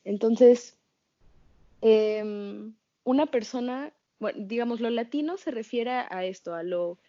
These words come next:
étnico, cultural, lingüístico, pero, eh, se ha racializado de, de manera, eh, equivocada, diría yo,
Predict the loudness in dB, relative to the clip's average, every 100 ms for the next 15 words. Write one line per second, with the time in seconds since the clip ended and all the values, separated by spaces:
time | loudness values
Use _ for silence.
0 | _ _ _ _ _ -2 -2 -2 -10 -10
1 | -8 -2 0 0 -2 -2 -4 -6 -8 -10
2 | -14 -10 -10 -6 -2 0 0 0 -2 -4
3 | -6 -6 -4 0 0 0 -8 0 2 2
4 | 2 -4 _ _ _ _ _ _ _ 4
5 | 6 6 4 -2 -8 -12 -8 -6 -8 -6
6 | -4 -2 -2 -2 -4 -6 -2 -2 -2 -4
7 | -6 -6 -6 -8 -10 -12 -10 -8 -8 -6
8 | -4 -2 -2 -4 -8 _ _ -20 -20 -18
9 | -6 -4 -4 -4 -2 2 2 4 8 8
10 | 8 4 4 6 6 6